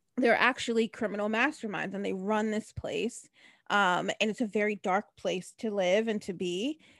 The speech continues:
And there's really nothing that can stop them from <laughs> being the way that they are.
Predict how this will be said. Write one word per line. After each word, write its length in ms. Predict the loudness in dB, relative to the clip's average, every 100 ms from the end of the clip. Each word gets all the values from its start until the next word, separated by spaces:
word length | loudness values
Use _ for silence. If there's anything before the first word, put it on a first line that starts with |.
| _ -2
And 640 | 2 4 4 4 0 -6 -12 -6
there's 320 | 0 0 -2
really 420 | 2 4 4 2
nothing 840 | 0 -2 -2 4 4 4 0 -4 -6 -2
that 200 | -2 0
can 160 | -6 -8
stop 480 | -6 -2 -2 -2 0
them 320 | 0 0 -6 _ _
from 200 | -4 0
<laughs> 20 |
being 280 | 2 4 4
the 80 | 4
way 160 | 2
that 140 | 0 0
they 160 | 0
are. 400 | 2 0 0 -2